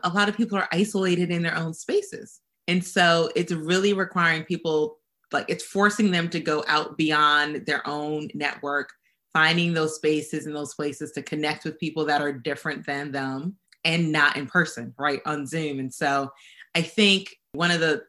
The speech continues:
things that have come out of being isolated in a pandemic is that people now have the time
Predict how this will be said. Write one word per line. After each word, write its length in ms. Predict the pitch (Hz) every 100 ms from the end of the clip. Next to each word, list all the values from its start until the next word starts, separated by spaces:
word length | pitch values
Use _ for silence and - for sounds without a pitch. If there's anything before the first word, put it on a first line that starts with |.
| _ -
things 220 | 180 165
that 100 | 165
have 120 | 151 -
come 240 | 160 139
out 200 | 135 139
of 240 | 156 160 - - _ _ _
being 220 | 170 160 -
isolated 720 | 147 135 151 143 143 143 139 - _
in 400 | 151 151 147 143 _ _ _ _ -
a 60 |
pandemic 640 | - 175 151 156 151 147 143
is 160 | 139
that 360 | 151 139 135 - _ _ _ _
people 320 | - 214 208 185
now 280 | 165 156
have 200 | 165 151
the 80 | 151
time 520 | 151 - 147 175 320